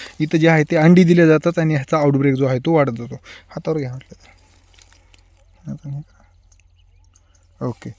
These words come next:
तर हे जे आहे, तर हे त्या, अ, खोडकिडीची ही आळी आहे, अ, जी सुप्त अवस्थेमध्ये जात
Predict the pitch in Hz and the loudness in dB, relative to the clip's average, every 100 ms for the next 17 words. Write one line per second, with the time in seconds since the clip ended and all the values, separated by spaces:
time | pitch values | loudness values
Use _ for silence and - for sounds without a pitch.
0 | - - - 165 160 135 - 208 220 208 | -20 -20 -2 0 0 -6 -2 2 4 4
1 | 190 160 135 - _ _ _ _ - 156 | 2 0 -6 -8 _ _ _ _ -4 0
2 | 156 156 147 185 185 180 180 196 - 151 | 2 2 2 0 2 2 2 0 -2 0
3 | 147 143 139 - - 165 165 170 160 151 | 2 2 -2 -6 -4 0 0 0 -2 -2
4 | 165 165 170 143 160 147 151 160 143 127 | -4 -4 -4 0 0 2 2 2 0 -4
5 | 156 - - - - 131 135 135 147 180 | -8 -10 -20 -20 -10 -4 -4 -4 -4 -6
6 | - 180 170 - 156 151 147 156 | 2 4 4 2 -2 -2 0 0